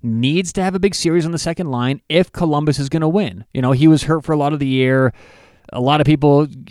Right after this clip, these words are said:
I mean, more people make excuses for Cam Atkinson than I've ever seen in my life. We know he was injured, but he has to show up th-, in this series, right?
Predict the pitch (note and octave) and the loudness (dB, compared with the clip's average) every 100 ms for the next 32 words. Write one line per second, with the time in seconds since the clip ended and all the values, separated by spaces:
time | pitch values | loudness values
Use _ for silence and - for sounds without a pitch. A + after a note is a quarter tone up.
0 | - B2 D#3 D#3 D3+ D3+ F3+ C#4+ C4+ C4 | -18 -6 -4 -4 -6 -2 2 4 2 2
1 | G3 E3+ D3+ - C#3+ C3+ D3+ - D3+ C3+ | 0 -2 -4 2 2 2 -6 -6 -2 -2
2 | B2 - D#3+ C#3+ E3+ D#3 C#3 D#3 D#3 D3+ | -2 -2 -4 0 0 0 -2 -2 -2 -2
3 | C3+ A#2+ C3 G#2 C#3 D#3 F#3+ G#3 F3+ C3+ | 0 0 -2 -2 0 0 0 -2 0 2
4 | C#3 D3+ G2 A2 C3 D3+ C3 G3+ F#3 - | 2 0 -2 -4 -2 -2 -2 -2 -2 -4
5 | D#3+ E3 D3 D3 D3+ D#3 C#3 B2+ - A3+ | 0 2 2 2 0 0 0 -2 -2 -4
6 | G#2+ F#2 B2 E3 | -4 -4 0 0